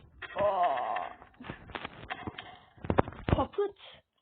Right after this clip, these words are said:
Yalnız bana taktik verdin. Elime ben de bıçak koyacağım. Lan ben öyle öldürdüm. Kes sesini. Öl lan artık.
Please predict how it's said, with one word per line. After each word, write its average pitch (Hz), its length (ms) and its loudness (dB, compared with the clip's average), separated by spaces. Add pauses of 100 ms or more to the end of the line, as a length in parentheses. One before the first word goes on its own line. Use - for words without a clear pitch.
(160)
Yalnız 226 300 -8
bana 226 120 -4
taktik 277 420 -10
verdin. 226 280 -4 (120)
Elime 214 320 -4
ben 269 140 -2
de 294 80 -4
bıçak - 320 0
koyacağım. 202 300 -6 (340)
Lan 403 140 6
ben 427 180 2
öyle 494 140 0
öldürdüm. 302 420 2
Kes - 240 2
sesini. 311 500 -2 (3500)
Öl 320 300 2
lan 381 260 8
artık. 330 520 0